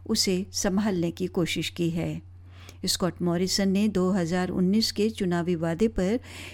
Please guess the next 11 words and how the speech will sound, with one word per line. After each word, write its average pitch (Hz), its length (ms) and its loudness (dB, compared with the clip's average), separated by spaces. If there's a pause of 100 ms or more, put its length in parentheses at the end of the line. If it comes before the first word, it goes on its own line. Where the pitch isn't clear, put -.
(120)
एक 254 200 2
फेडरल 247 420 2
भ्रष्टाचार 214 840 -2
विरोधी 196 460 0
एजेंसी 185 580 0
स्थापित 190 540 -4
करने 196 360 2
का 208 300 -2 (400)
वादा 175 360 0
किया 160 340 -2
था, 165 320 -8